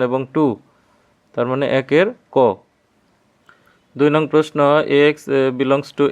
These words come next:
এন, অর্থাৎ এক্স হচ্ছে এন এর সদস্য। আমরা জানি এন হচ্ছে স্বাভাবিক সংখ্যা, অর্থাৎ এন equal to হচ্ছে ওয়ান, টু, থ্রি, ফোর, ফাইভ, সিক্স,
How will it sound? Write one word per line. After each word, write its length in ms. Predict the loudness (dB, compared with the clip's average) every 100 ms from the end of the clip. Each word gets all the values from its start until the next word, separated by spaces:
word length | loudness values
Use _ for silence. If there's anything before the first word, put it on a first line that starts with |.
| 2 0
এন, 100 | 0 -2
অর্থাৎ 280 | -2 0 -2 -2 -4
এক্স 140 | -2 -4
হচ্ছে 240 | -4 -2 -2 -2
এন 80 | -4 -6
এর 60 | -4
সদস্য। 320 | -4 -4 -6 -2 2 2 0 -10 -20 -18 -10
আমরা 160 | -4 -2 0
জানি 180 | -2 -2 -4
এন 80 | -4
হচ্ছে 200 | -6 -6 -4
স্বাভাবিক 400 | -2 0 0 -4 -6
সংখ্যা, 360 | -10 -6 0 0 0 -6 _ _ _ _ -6
অর্থাৎ 280 | -2 0 -2 -2
এন 80 | -6 -4
equal 200 | -4 -4 -2
to 40 | -6
হচ্ছে 260 | -4 -4 -2 -2
ওয়ান, 340 | 0 2 2 0 -6 -10
টু, 160 | -6 -4 -6 -8
থ্রি, 240 | -10 -6 -4 -4 -6 _ _ _ _ _ _ _ _ _ _ -8
ফোর, 320 | -4 0 0 -2 -8 _ _ -6
ফাইভ, 320 | -2 0 0 -4 -6
সিক্স, 240 | -2 -2